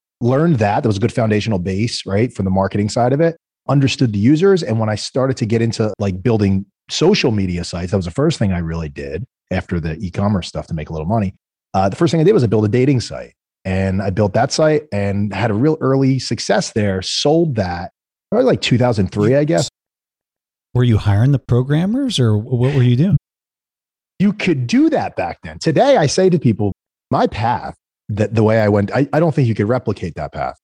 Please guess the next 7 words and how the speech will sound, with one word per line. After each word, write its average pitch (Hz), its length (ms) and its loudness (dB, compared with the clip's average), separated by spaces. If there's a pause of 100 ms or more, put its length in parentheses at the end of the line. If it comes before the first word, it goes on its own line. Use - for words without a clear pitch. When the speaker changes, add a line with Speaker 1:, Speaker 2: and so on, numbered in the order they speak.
(440)
Speaker 1:
Today, 185 340 4
everybody 160 360 4
who's 127 180 6
a 120 60 2
good 113 160 2
programmer 120 460 0
is, 101 120 -4